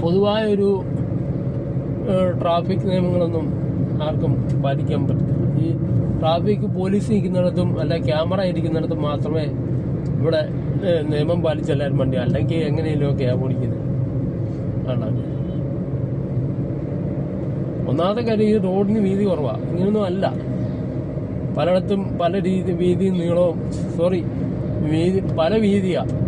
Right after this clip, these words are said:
എടുക്കേണ്ടിടത്ത് എടുത്തിട്ടില്ല, എടുക്കേണ്ടാത്തടത്ത് ഇഷ്ടം പോലെ വീതി, അങ്ങനെയൊക്കെയാ ചെയ്ത് വെച്ചേക്കുന്നത്. അപ്പോൾ ഇത്രയൊക്കെ പറഞ്ഞുകൊണ്ട് നമുക്ക് വീണ്ടും അടുത്തൊരു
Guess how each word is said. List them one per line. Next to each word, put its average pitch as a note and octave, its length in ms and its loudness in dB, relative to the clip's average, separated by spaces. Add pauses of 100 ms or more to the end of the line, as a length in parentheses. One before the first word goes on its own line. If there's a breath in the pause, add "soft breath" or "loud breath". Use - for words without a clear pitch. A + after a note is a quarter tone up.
(320)
എടുക്കേണ്ടിടത്ത് G3 640 0
എടുത്തിട്ടില്ല, F3 440 0 (600)
എടുക്കേണ്ടാത്തടത്ത് F#3 840 0 (280)
ഇഷ്ടം G3 260 0
പോലെ F#3 300 2
വീതി, E3+ 240 0 (200)
അങ്ങനെയൊക്കെയാ E3+ 480 0
ചെയ്ത് D#3 200 0
വെച്ചേക്കുന്നത്. C3+ 400 0 (960)
അപ്പോൾ E3+ 200 0
ഇത്രയൊക്കെ G#3+ 440 0
പറഞ്ഞുകൊണ്ട് G#3 380 2
നമുക്ക് G3 300 0
വീണ്ടും G3 280 0 (540)
അടുത്തൊരു G3+ 440 2